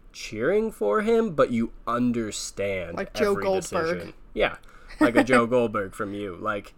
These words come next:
Speaker 1: you understand every decision he makes, and because you're following him, you get kind of wrapped up in his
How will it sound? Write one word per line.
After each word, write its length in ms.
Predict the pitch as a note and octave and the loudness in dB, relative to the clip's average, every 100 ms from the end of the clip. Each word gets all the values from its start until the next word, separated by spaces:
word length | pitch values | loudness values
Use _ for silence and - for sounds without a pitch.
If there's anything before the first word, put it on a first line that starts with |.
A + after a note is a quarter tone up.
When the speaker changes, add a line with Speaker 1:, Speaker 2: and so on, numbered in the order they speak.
| - | -6
Speaker 1:
you 200 | B2 - | -4 0
understand 800 | B2 B2+ B2+ A#2+ - G#2+ G#2 F#2+ | 2 2 2 -2 -2 -4 -2 -6
every 260 | F#2+ G2 | -8 -8
decision 520 | F#2+ F#2+ G#2 F#2 F#2+ F2+ | -8 -8 -8 -8 -10 -12
he 200 | G2+ F#2 | -12 -10
makes, 520 | F#2+ G2 F#2 - - | -4 -4 -4 -10 -12
and 240 | G2+ F#2+ | -10 -10
because 520 | F#2+ - - A2+ A2 | -10 -10 0 0 0
you're 140 | G#2+ F#2+ | -4 -6
following 540 | - G2+ G#2+ G2+ F#2 | -4 -4 -2 -2 -6
him, 240 | - F#2+ F#2+ | -8 -10 -10
you 100 | F#2 | -8
get 200 | G2 - | -8 -6
kind 260 | G#2 F#2+ | -8 -6
of 100 | F#2 | -8
wrapped 400 | F#2 F#2+ F#2 - | -6 -6 -6 -6
up 180 | F#2+ - | -6 -6
in 120 | F#2 | -12
his 640 | - G2 F#2 F#2 F#2 - | -10 -10 -8 -10 -12 -12